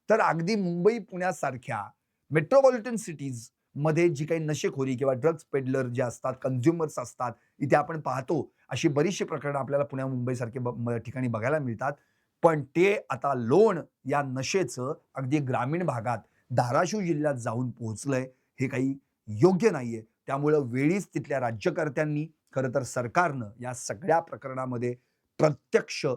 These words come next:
स्वतः लक्ष देऊन जास्तीत जास्त कठोरात कठोर कारवाई कशी करण्यात येईल, हा नेमका साठा पुरवणारी ही जी संगीता गोळे आहे, तिला कुणाचा राजकीय वरदहस्त आहे का?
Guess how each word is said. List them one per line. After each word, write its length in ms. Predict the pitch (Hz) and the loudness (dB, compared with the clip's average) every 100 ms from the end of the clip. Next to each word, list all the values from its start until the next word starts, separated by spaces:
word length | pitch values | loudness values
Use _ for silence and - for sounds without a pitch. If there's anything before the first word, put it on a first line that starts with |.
| - _ _ | -6 _ _
स्वतः 640 | - - 175 131 202 180 - - | -12 4 4 6 4 2 0 -4
लक्ष 340 | 151 151 - | -6 -4 -6
देऊन 380 | 135 120 127 156 _ _ 123 | -4 -2 -2 -4 _ _ 0
जास्तीत 460 | 131 139 - 190 165 | 2 0 -2 -4 0
जास्त 320 | 160 147 - - | 0 -2 -6 -6
कठोरात 340 | 147 147 185 220 185 | -6 -2 0 0 -2
कठोर 260 | 147 165 | -4 -2
कारवाई 320 | 156 143 143 | -2 0 -2
कशी 240 | 139 123 - | -4 -8 -8
करण्यात 280 | 123 120 110 | -6 -4 -2
येईल, 220 | 117 123 - _ - | -2 -2 -6 _ 0
हा 100 | 147 | 2
नेमका 400 | 147 139 131 165 | 2 0 0 -2
साठा 400 | - 131 117 175 | 0 -4 0 -2
पुरवणारी 500 | 156 151 147 143 139 | 0 -2 0 0 -2
ही 160 | 135 | -4
जी 140 | 131 143 | -4 -6
संगीता 460 | - 123 135 151 | -4 -4 -2 0
गोळे 240 | 143 127 131 | 0 0 -2
आहे, 280 | 117 107 117 | -4 -6 -12
तिला 440 | _ - 143 175 | _ -2 2 2
कुणाचा 400 | 185 180 165 175 | 2 -4 -4 -2
राजकीय 500 | 151 135 131 127 151 | -2 -4 -6 -2 0
वरदहस्त 520 | 139 127 131 120 - 127 | 0 -2 -4 -4 -6 -6
आहे 260 | 113 107 | -4 -6
का? 180 | - | -10